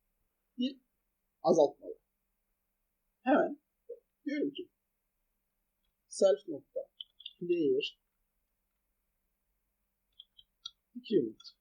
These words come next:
Yani oyuncumuzun şimdi sıfır olan kazanıyor ya, oyuncumuzun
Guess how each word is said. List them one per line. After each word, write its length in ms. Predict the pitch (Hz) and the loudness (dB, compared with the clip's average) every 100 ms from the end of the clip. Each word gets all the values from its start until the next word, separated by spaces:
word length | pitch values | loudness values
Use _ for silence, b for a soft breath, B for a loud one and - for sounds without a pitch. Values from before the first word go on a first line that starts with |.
| _ _ _ _ _ _ _ _ _ _ _ _ _ _ _ | _ _ _ _ _ _ _ _ _ _ _ _ _ _ _
Yani 200 | 143 127 - _ _ _ _ | -4 -4 -8 _ _ _ _
oyuncumuzun 800 | - 214 226 208 202 170 247 311 _ _ _ _ _ _ _ _ _ _ _ | 10 10 10 0 -2 0 -2 -4 _ _ _ _ _ _ _ _ _ _ _
şimdi 140 | - 156 | -12 -6
sıfır 300 | - 226 233 | -2 2 10
olan 240 | 226 233 | 10 10
kazanıyor 400 | 220 214 226 294 | 4 2 4 4
ya, 120 | - - _ _ _ _ _ - | 2 -4 _ _ _ _ _ 4
oyuncumuzun 720 | 240 262 233 196 160 127 | 6 6 2 -4 -6 -10